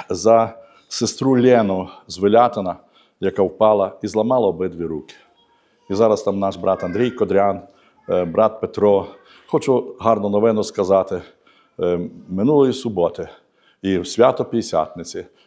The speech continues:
були, зібралась вся повністю група. Група восстановилась. Ви знаєте, що у нас були трошки там проблеми, але всі зібралися. І зараз сестру Лену доглядає сестра, е, Марія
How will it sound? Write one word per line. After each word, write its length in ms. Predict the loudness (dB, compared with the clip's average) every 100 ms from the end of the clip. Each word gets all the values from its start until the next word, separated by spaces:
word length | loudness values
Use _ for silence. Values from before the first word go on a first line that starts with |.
| _
були, 220 | -4 -2
зібралась 640 | 0 -4 2 2 2 0 -8
вся 300 | -4 -2 -2
повністю 580 | -2 -6 -6 -10 -10
група. 320 | -10 -12 -16 -20 -4
Група 260 | -4 -2
восстановилась. 800 | -6 -6 -10 -10 -10 -12 -18 -20 _ _ _ -4
Ви 80 | 0
знаєте, 360 | 2 0 -4
що 120 | -12
у 40 | -10
нас 140 | -8
були 200 | -8 -10
трошки 340 | -8 -10 -10 -10
там 200 | -10 -8
проблеми, 520 | -10 -2 0 0 -6 -16 _ _ _ _ _ _ _ -6
але 280 | -4 -4 -6 -14
всі 200 | -6 -6
зібралися. 540 | -6 -8 -8 -10 -16 -18 -20 _ _ _ _ _ _ _ -6
І 40 |
зараз 340 | 0 0 0 -6
сестру 320 | -10 -6 0
Лену 300 | 0 0 -6 -12 -10
доглядає 520 | -6 -4 0 0 0
сестра, 480 | -6 -10 -4 -4 -4 _ _ _ _ _ _ _
е, 140 | -8 -6
Марія 540 | -4 -2 -2 -2 -4